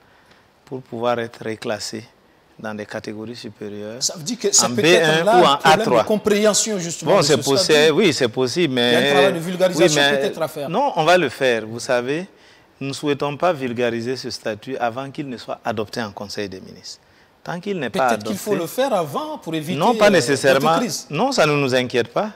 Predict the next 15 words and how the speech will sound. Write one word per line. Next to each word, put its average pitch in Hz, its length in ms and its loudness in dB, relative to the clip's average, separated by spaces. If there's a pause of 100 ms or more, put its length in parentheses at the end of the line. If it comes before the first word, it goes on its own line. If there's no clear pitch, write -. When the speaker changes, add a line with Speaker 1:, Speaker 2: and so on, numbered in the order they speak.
(120)
Speaker 1:
Ils 123 60 -8
vont 143 100 -6
venir, 131 300 -2
on 113 80 -6
va 117 100 -2
discuter. 110 560 -8 (340)
Nous 120 60 -4
avons 170 140 -2
discuté 127 380 -2
avec, 120 340 2
des, 104 160 -4
avec, 113 360 -6
euh, 101 320 -6
avec 117 300 -8
un, 127 80 -10